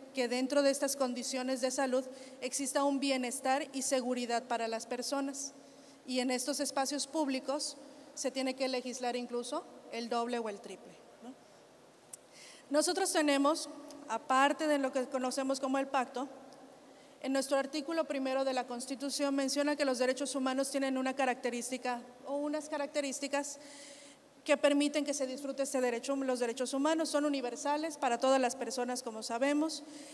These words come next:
interdependientes, que tienen una relación los derechos unos con otros, son indivisibles, los derechos humanos no podemos tenerlos por partes,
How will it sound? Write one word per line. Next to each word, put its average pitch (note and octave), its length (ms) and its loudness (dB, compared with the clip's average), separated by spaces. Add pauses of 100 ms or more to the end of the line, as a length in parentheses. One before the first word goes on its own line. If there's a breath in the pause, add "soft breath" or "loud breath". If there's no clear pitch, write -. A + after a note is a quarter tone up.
(160 loud breath)
interdependientes, C#4 1200 2
que C#4+ 100 0
tienen C#4 240 2
una C#4 160 4
relación C4 460 2
los C4+ 120 2
derechos B3 400 0
unos B3+ 260 -2
con A3+ 200 -4
otros, D4 480 2 (720)
son D4+ 260 4
indivisibles, D4+ 720 4
los C#4+ 140 4
derechos C4+ 340 2
humanos C4+ 360 2
no C4+ 160 2
podemos C4+ 360 2
tenerlos B3+ 500 0
por A#3+ 180 -2
partes, B3+ 560 2